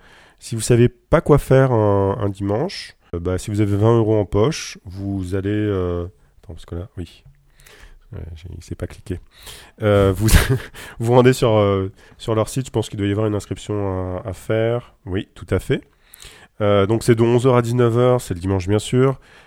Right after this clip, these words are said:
Pour vingt euros, vous aurez un buffet à volonté, des boissons chaudes, des jeux.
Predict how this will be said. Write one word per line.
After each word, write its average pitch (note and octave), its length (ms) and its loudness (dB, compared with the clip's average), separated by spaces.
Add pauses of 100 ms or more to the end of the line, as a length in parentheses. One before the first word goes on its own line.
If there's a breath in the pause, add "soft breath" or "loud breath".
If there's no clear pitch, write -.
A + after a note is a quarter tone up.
(120 soft breath)
Pour G#2 180 -4
vingt B2 200 6
euros, C3 180 6
vous A#2 160 0
aurez A2 100 2
un G#2+ 80 4
buffet A#2 320 -2
à A#2+ 60 6
volonté, A2+ 380 -2
des A2 80 0
boissons G2 240 -6
chaudes, G2 260 -10
des F#2 140 -6
jeux. F#2+ 260 -10